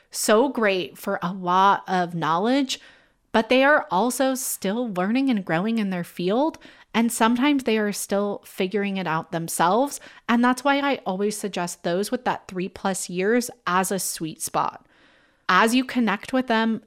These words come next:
ask if you can learn a little bit more about their role. And one easy yes is always asking for courses they'd suggest, blogs or podcasts or books to listen to,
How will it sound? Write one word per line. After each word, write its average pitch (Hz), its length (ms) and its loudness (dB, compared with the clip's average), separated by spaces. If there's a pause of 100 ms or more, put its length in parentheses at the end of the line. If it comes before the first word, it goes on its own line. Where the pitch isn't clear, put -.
ask 208 300 0
if 254 100 -2
you 262 80 -4
can 262 240 0
learn 233 240 2
a 214 140 -2
little 185 240 -2
bit 190 180 -4
more 196 220 -2
about 190 260 0
their 196 160 2
role. 202 380 2
And 208 280 0
one 196 460 2
easy 180 280 -4
yes 196 360 0
is 262 160 2
always 208 380 2
asking 180 400 -2
for - 120 -12
courses 269 500 0
they'd 214 220 -2
suggest, 190 520 -2
blogs 220 400 4
or 165 120 -4
podcasts 208 580 -2
or 156 100 -6
books - 320 -4
to 254 80 2
listen 233 400 0
to, 180 360 0